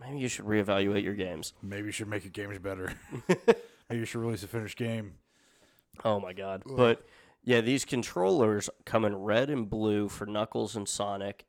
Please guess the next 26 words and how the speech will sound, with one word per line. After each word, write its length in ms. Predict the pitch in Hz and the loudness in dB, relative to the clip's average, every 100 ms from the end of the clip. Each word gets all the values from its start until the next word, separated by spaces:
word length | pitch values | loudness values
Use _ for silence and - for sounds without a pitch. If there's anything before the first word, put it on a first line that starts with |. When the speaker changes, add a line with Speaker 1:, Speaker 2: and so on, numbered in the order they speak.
| _ | _
Speaker 1:
and 540 | 117 104 101 101 98 - _ - | -2 0 0 -2 -4 -8 _ -16
Speaker 2:
They 100 | 98 | -12
have 140 | 82 107 | 0 2
Speaker 1:
I'm 140 | 139 | 4
picturing 560 | 151 139 110 117 110 110 | 4 4 4 6 6 4
Speaker 2:
fur. 60 | 101 | 0
Speaker 1:
the 40 | |
Knuckles 680 | 104 110 123 131 127 123 - - | 2 2 2 2 0 0 -4 0
of 380 | 104 104 101 - | 2 2 -2 -4
the 80 | 101 | -6
guy 240 | 104 104 | -2 -2
from 180 | - 104 | -4 -8
South 340 | - 104 101 - | -4 -2 -2 -6
Park 340 | 98 98 101 _ | -8 -8 -12 _
eating 280 | 117 - 110 | -6 -4 -8
Cheetos 680 | - 110 110 127 131 123 - _ _ _ _ - | -6 -2 2 2 0 -4 -10 _ _ _ _ 0
and 220 | 110 107 | 0 0
just 360 | 104 107 104 - - - | 2 2 0 -4 -14 -12
Speaker 2:
<laughs> 100 | 175 - - 175 - _ _ _ - - - - | -8 -8 -8 -10 -12 _ _ _ -20 -20 -20 -12
Yeah. 260 | 123 113 - - | -8 -8 -2 4
Speaker 1:
I 120 | 123 | 6
mean, 260 | 113 107 | 6 4
just 240 | 107 113 98 | 2 -2 -2
matted 680 | 101 104 107 101 98 95 98 | -4 0 2 2 0 -4 -8
down 260 | 87 - | -8 -10
hair. 320 | - - - | -10 -10 -12